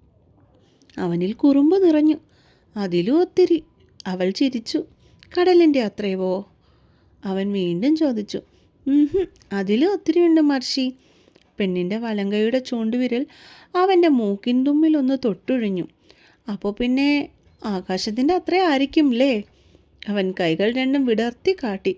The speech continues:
"അതിലും വലിയ ഇഷ്ടാ." കുഞ്ഞിപ്പാറു പതിയെ ടേബിളിൽ നിന്ന് ഊർന്നിറങ്ങി അവൻ്റെ മടിയിലേക്കായി ഇരുന്നു കൊടുത്തതും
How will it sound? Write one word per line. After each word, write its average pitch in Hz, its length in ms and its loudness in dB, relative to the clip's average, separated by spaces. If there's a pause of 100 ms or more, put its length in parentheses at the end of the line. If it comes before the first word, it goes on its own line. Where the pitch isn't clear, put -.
(580)
"അതിലും 180 460 -2
വലിയ 302 360 4
ഇഷ്ടാ." 339 280 -2 (640)
കുഞ്ഞിപ്പാറു 185 560 -2
പതിയെ 247 400 -4
ടേബിളിൽ 247 560 0
നിന്ന് 269 320 0
ഊർന്നിറങ്ങി 254 640 0 (600)
അവൻ്റെ 330 300 4
മടിയിലേക്കായി 247 840 0
ഇരുന്നു 208 300 0
കൊടുത്തതും 208 520 -2